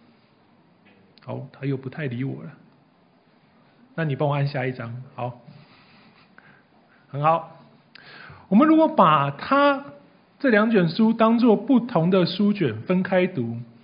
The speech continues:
有的人呢，就会觉得，啊，两卷书都一样啊，都在讲建造嘛。然后呢，以斯拉是盖圣殿，尼西米是盖城墙。但其实，你如果这样认为，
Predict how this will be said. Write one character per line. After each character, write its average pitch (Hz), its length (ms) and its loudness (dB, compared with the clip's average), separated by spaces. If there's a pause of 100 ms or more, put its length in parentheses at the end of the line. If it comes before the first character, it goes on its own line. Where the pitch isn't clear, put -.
(340)
有 170 300 4
的 170 320 4
人 156 360 2
呢， 254 280 4 (320)
就 247 140 0
会 254 140 4
觉 156 160 -2
得， 160 120 -2
啊， 151 240 -8
两 180 280 -4
卷 180 260 0
书 254 240 2
都 262 260 0
一 190 260 -4
样 240 240 0
啊， 202 180 0
都 240 200 0
在 247 160 4
讲 131 320 -2
建 170 320 0
造 165 240 0
嘛。 123 180 -8 (280)
然 147 320 -4
后 247 280 4
呢， 202 140 4
以 170 200 -4
斯 - 200 -8
拉 220 220 0
是 220 180 -2
盖 196 260 2
圣 165 340 0
殿， 165 240 0
尼 147 120 2
西 196 240 0
米 156 200 2
是 160 200 -6
盖 147 240 -4
城 117 300 -8
墙。 117 200 -12 (1600)
但 143 300 0
其 135 360 -8
实， 117 400 -10 (360)
你 139 120 0
如 156 240 4
果 139 240 0
这 147 140 -2
样 160 200 2
认 139 240 0
为， 143 280 -10